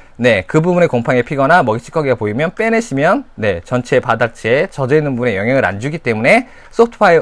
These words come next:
소프트 파이버를 깔아주는 겁니다. 저기 구티가, 구티, 구티, 구티, 구티, 구티. 네, 구티가 있네요. 네, 여기는 좀 특별한 세팅이죠. 이거는 사육장 저희가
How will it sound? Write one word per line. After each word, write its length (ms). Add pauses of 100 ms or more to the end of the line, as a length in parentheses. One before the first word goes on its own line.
(120)
소프트 420
파이버를 540
깔아주는 360
겁니다. 520 (320)
저기 560 (520)
구티가, 460 (380)
구티, 220
구티, 200
구티, 220
구티, 200
구티. 200 (800)
네, 360 (140)
구티가 480 (160)
있네요. 440 (1120)
네, 380
여기는 280
좀 260 (320)
특별한 260
세팅이죠. 680
이거는 240
사육장 460
저희가 380